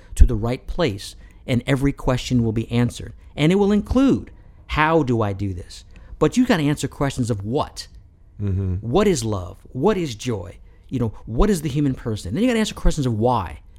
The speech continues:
Speaker 1: Why should I listen to you? Are you an authority in my life? You know, why do we have so much in common, yet we're so different and unique and unrepeatable? So those whys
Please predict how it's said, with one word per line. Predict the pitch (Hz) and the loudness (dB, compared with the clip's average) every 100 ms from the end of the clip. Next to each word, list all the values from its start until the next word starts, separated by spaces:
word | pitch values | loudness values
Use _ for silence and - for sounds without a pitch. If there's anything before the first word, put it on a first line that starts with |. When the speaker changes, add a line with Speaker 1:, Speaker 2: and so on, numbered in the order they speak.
| - - - | -20 -20 -10
Speaker 1:
Why | 101 165 226 | -4 -2 0
should | 240 | 0
I | 214 | 0
listen | 190 180 170 | 0 -2 0
to | 151 | 0
you? | 135 160 95 - - - - - | 2 0 -2 -6 -16 -20 -20 -4
Are | 123 | 0
you | 160 | 2
an | 156 | 2
authority | - 185 190 175 165 | 0 0 0 0 0
in | 160 | -2
my | 151 | -2
life? | 143 156 - - - - - - - | -2 -4 -6 -10 -12 -12 -18 -14 -6
You | |
know, | 123 120 | -4 -4
why | - 127 175 208 214 208 - - | -2 0 0 0 -2 -4 -8 -2
do | 151 | 2
we | 170 | 4
have | 170 - | 4 2
so | 202 | 0
much | 202 - | -2 -2
in | 143 | -6
common, | - 185 156 | -4 -2 -2
yet | 156 139 | -4 -6
we're | 160 | -8
so | - 202 190 - 123 | -4 -2 -4 -6 -8
different | 117 165 - 127 - - - - | -2 -2 -2 -6 -6 -16 -20 -4
and | 139 | -2
unique | 135 139 143 | 0 0 -2
and | 131 | -2
unrepeatable? | 135 123 - 123 95 - - - - - - - - | -2 -2 -4 -6 -6 -14 -20 -20 -20 -20 -20 -20 -6
So | 127 123 | 0 2
those | 131 110 | 2 2
whys | 120 185 214 135 123 | 0 2 2 0 0